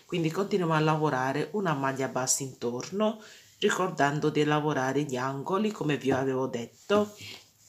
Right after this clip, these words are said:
fino ad arrivare a questo punto qui. Ecco, arrivando all'angolo lavoriamo una maglia bassa, una catenella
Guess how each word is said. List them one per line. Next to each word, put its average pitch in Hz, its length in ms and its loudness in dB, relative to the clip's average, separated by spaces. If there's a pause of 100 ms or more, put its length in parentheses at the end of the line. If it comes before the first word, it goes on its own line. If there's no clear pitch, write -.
(380)
fino 175 240 2
ad 156 120 4
arrivare 143 840 2 (560)
a 156 140 -2
questo - 500 -4
punto 123 400 -8
qui. 123 160 -8
Ecco, 165 320 -2
arrivando 175 540 2
all'angolo 147 920 0 (360)
lavoriamo 170 1120 -2 (2250)
una 165 340 -2
maglia 139 500 -4
bassa, 135 840 -4 (340)
una 170 320 -4
catenella 139 1080 -6